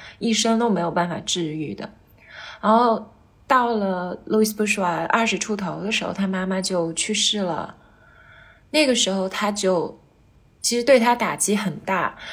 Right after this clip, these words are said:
所以他的作品中为什么除了蜘蛛啊，有很多关于针线啊、纺织品的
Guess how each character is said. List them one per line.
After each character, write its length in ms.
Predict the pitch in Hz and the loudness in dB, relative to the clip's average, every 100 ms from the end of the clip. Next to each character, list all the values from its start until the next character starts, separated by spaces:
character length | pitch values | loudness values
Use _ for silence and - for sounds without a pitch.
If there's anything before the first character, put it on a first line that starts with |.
| - | -6
所 180 | - 294 | 0 2
以 140 | 277 | 2
他 320 | 233 233 233 240 | 2 0 0 0
的 280 | 214 180 | 2 0
作 260 | 165 - 233 | 0 2 2
品 220 | 214 165 | 2 -4
中 280 | 151 180 190 | -2 -2 2
为 140 | 240 233 | 4 4
什 160 | 185 | 2
么 120 | 165 | -2
除 240 | 156 - 185 | -6 -4 0
了 120 | 220 | 2
蜘 260 | 214 190 190 | 2 -2 -2
蛛 260 | 175 180 | -4 -4
啊， 240 | 175 - 185 | -4 -6 -10
有 140 | 190 220 | -2 2
很 220 | 208 170 | 2 2
多 240 | 190 190 | 2 0
关 300 | 202 208 202 | 2 0 2
于 160 | 175 165 165 | 0 -2 -2
针 320 | - 208 214 | 0 2 2
线 520 | 220 - 233 190 156 151 | 2 2 0 0 -2 -6
啊、 320 | 143 - - - - - - | -8 -10 -14 -20 -20 -20 -20
纺 380 | _ 135 143 139 160 | _ 0 0 -6 -6
织 240 | 240 254 | -4 -4
品 360 | 254 220 160 - | -4 -4 -4 -6
的 360 | 76 71 - | -10 -10 -14